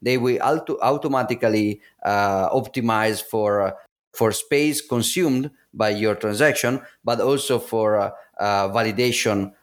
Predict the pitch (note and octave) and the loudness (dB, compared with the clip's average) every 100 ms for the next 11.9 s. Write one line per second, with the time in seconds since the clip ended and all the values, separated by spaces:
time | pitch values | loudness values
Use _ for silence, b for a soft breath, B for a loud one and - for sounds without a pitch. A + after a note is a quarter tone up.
0 | b G2 F#2+ F#2+ F#2 F#2 F2+ F2+ E2+ D#2+ | b -2 0 2 2 2 2 0 0 0
1 | - - A#2+ A2+ G#2 A2+ A2 G2+ F#2+ - | 0 0 0 -2 0 0 2 0 -2 -6
2 | - G2 G2 G2 F#2 - G2 - A#2 G#2+ | -2 0 2 0 -2 0 -2 0 0 0
3 | G2 F#2 G2 G2+ F2+ F2+ B B - F2+ | 0 0 0 0 0 -2 B B 0 0
4 | - G2 G2 C#3 C#3 B2 A#2 A#2 A2+ A#2 | 0 -4 0 0 0 0 0 2 2 2
5 | A2+ - - D#2 F2+ A#2+ A#2 A2+ A2+ G2 | 0 -6 -8 -6 0 2 2 2 0 0
6 | G#2 G2 - A2 G#2 G2+ G#2 G2+ A2 G#2 | 0 0 -2 0 2 2 0 0 -2 0
7 | G2+ G2+ G2 F#2 B B - F#2 F#2+ F#2+ | 2 2 0 -2 B B -2 0 0 0
8 | - A#2 F#2+ F2+ D#2+ - B B - A2+ | 0 2 2 0 -4 -12 B B -2 0
9 | A2 A#2+ - C#3 C#3+ - G#3 F#3 C3+ F#2+ | 0 0 0 0 -2 0 0 0 0 0
10 | G2 - b b C3+ D#3 D#3 D3 D3 D3 | -2 -8 b b -2 0 0 0 0 0
11 | A2 A#2 - B2 A2+ B2 C#3 D#3+ E3 | -2 -6 -2 -2 0 0 0 -2 -2